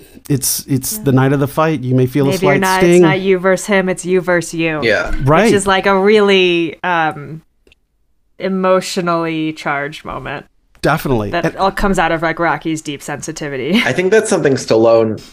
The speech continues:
Speaker 3: holds on to and brings back in a film like Rocky Balboa, where Spider Rico, the first person he ever fought in Rocky,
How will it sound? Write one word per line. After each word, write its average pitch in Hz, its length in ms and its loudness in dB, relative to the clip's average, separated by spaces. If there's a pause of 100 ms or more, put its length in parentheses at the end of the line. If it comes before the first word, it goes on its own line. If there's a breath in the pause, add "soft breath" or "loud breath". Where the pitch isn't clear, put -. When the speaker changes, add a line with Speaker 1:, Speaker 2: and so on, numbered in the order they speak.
(180)
Speaker 3:
holds 117 360 0
on 110 300 0
to 104 520 2 (800)
and 110 260 -2
brings 120 280 0
back 110 400 0
in 127 160 0
a 123 60 4
film 123 160 0
like 110 180 0
Rocky 117 320 2
Balboa, 113 440 4
where 107 140 6
Spider 123 520 0
Rico, 123 440 2
the 107 100 0
first 120 340 0
person 120 300 0
he 117 100 0
ever 110 200 2
fought 113 460 0
in 110 180 0
Rocky, 107 720 0